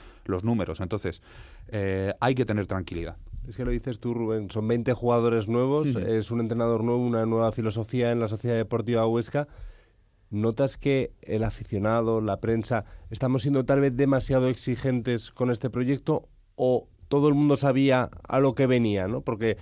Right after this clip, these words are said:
Speaker 2: el Huesca parece favorito al ascenso por presupuesto, pero con todo lo que costó, no sé, ¿cómo lo ves tú?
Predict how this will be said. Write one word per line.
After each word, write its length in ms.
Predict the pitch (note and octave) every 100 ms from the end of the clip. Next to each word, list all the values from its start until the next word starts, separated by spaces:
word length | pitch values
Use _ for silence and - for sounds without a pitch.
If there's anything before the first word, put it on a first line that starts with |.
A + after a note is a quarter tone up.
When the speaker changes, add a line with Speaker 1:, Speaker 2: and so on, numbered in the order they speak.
| - -
Speaker 2:
el 100 | G#2+
Huesca 240 | A2+ A#2 B2
parece 260 | B2 C3
favorito 720 | B2+ B2 A#2+ A2+ B2 A#2+ A#2+
al 120 | A#2 A#2
ascenso 500 | A2+ B2 B2 - A#2
por 300 | A2+ A2+ G#2 - - -
presupuesto, 760 | A#2 A2 C3 A2 B2+ A#2 - -
pero 220 | B2 A#2
con 220 | A#2+ A2+
todo 240 | G#2+ C#3+ E3
lo 100 | D3+
que 140 | D#3
costó, 520 | D3+ D3+ - E3+ - - -
no 180 | G2+ A2+
sé, 120 | G#2+
¿cómo 160 | G#2+
lo 80 | A2
ves 160 | A2+
tú? 120 | -